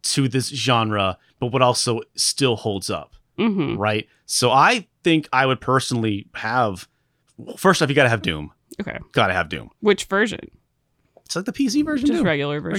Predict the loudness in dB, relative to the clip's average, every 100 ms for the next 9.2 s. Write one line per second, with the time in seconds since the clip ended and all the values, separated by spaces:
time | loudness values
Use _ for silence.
0 | 0 0 0 -2 0 2 4 2 2 2
1 | 2 0 -4 -4 -10 -18 -20 _ 4 4
2 | 4 0 0 -2 -2 -2 0 0 2 0
3 | 0 -2 -2 -2 -2 -2 -2 -2 -2 -6
4 | -8 -6 -8 _ _ 0 2 2 0 -4
5 | -10 _ _ _ _ -4 -2 -2 -2 -2
6 | 0 0 2 2 2 -2 -14 -10 -6 0
7 | 2 2 -2 -4 0 0 0 0 2 2
8 | 2 4 4 4 4 4 6 6 2 0
9 | -2